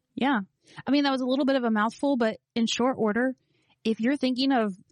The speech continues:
outsourcing or adding some tech or pretty much any service <laughs> provider to your firm, you should head to our site because what I love about it is, of course, we give you reviews of all the different, you know, tools out there and what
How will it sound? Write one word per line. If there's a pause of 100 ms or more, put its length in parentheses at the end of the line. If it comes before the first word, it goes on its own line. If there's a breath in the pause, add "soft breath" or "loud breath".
(500)
outsourcing
or
adding
some
tech (120)
or (260)
pretty
much
any
service
<laughs>
provider
to
your
firm, (400 soft breath)
you
should
head
to
our
site
because (380 soft breath)
what
I
love
about
it
is,
of
course,
we
give
you
reviews
of
all
the
different,
you
know,
tools
out
there
and
what